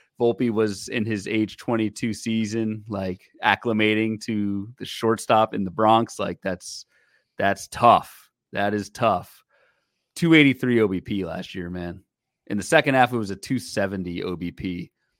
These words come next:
Like, there's a legitimate risk Anthony Volpe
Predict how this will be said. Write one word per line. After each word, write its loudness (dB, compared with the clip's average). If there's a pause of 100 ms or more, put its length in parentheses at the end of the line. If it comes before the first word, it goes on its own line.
Like, -4 (1800)
there's 8
a 6
legitimate 4
risk 0
Anthony -4
Volpe -4